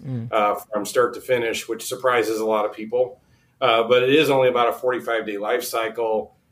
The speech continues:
Speaker 2: Um, the issues with animal welfare on chicken quite aren't, aren't quite the same as they are with beef. And so I think that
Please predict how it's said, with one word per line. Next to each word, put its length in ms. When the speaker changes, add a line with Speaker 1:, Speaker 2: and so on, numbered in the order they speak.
Speaker 2:
Um, 380
the 120
issues 360
with 160
animal 320
welfare 440
on 100
chicken 420
quite 240
aren't, 320
aren't 240
quite 180
the 80
same 320
as 140
they 120
are 200
with 160
beef. 300
And 120
so 180
I 80
think 320
that 260